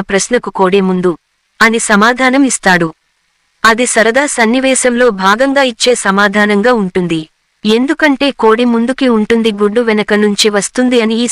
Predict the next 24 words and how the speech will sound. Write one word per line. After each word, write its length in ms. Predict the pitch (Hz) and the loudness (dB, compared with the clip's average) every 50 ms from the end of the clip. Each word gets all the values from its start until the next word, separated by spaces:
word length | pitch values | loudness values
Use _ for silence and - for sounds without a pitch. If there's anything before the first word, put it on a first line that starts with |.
| - | -2
సమాధానం 580 | 226 208 208 226 247 233 247 254 247 240 247 240 - - | 0 2 2 2 2 2 0 0 0 0 0 -2 -2 -2
సినిమాలో 480 | 220 208 220 220 226 220 208 214 233 220 - - | 0 0 2 2 2 2 2 2 0 0 0 0
కామెడీకి 500 | 196 190 208 220 226 262 240 - 233 208 - | 0 2 2 0 0 -2 -4 -4 -6 -4 -2
సరిపోవచ్చు 640 | 202 185 202 202 - 226 214 196 190 185 - 220 196 - 208 | 0 0 0 0 0 0 0 0 -2 -4 -4 -6 -2 0 0
కానీ 260 | 196 196 214 233 214 196 | 0 2 0 0 -2 -4
అసలు 240 | 190 - 220 226 226 - - | -2 -2 -2 -2 -2 0 0
సమాధానం 580 | 214 202 220 240 254 233 262 254 254 240 240 226 - 208 | 0 2 2 2 2 2 0 0 2 0 0 0 2 2
తాజాగా 440 | 190 185 185 214 254 247 226 269 269 254 - | 2 2 2 2 0 0 0 0 -2 -2 -2
చెప్పారు 400 | 220 196 - - 233 220 214 220 208 202 | -4 -4 -2 0 0 2 2 2 0 0
మన 120 | 190 208 208 - | 0 0 -2 -2
శాస్త్రవేత్తలు. 840 | 226 208 196 - - - 240 208 185 180 170 - - 180 175 165 160 - _ _ _ _ _ _ _ _ _ _ _ _ _ - | -2 -2 -2 -2 -2 -2 -2 0 0 -2 -2 -2 -2 -2 -2 -2 -4 -8 _ _ _ _ _ _ _ _ _ _ _ _ _ 0
అవును 320 | 226 240 269 277 277 247 226 214 | 2 2 2 0 0 0 0 0
ఇంతకాలం 540 | 220 - - 269 - 294 302 302 302 302 277 - 220 | 0 -2 -2 0 2 2 2 2 2 0 0 2 0
తర్కానికి 560 | 202 196 - - 262 269 269 269 - 269 247 220 208 | 0 0 0 0 2 2 2 0 0 0 0 0 0
అందని 280 | 208 214 233 247 254 - - | 0 0 0 -2 -2 -4 -4
చిక్కు 260 | 240 - _ - 226 - 220 | -6 -6 _ -6 -6 0 0
ప్రశ్నగా 440 | 208 196 - - 269 262 262 269 254 220 | 0 0 0 -2 0 0 2 2 2 0
మిగిలిపోయిన 580 | 208 190 214 220 226 - - 220 214 214 208 214 202 - | -2 -2 -2 -4 -4 -2 0 0 2 2 0 -2 0 0
కోడి 220 | 208 202 202 214 220 220 | 0 2 2 2 2 2
ముందా 240 | 220 214 214 233 240 220 208 | 0 2 2 0 0 0 -2
గుడ్డు 200 | 214 202 202 240 240 | -2 -2 0 0 0
ముందా 240 | 233 226 214 220 240 233 220 | 0 0 2 2 2 2 2
అనే 160 | 214 214 233 - - | 2 0 0 0 -2
ప్రశ్నకు 420 | 214 208 - - 277 - - 254 | -2 -4 -2 -2 -4 -4 -4 -6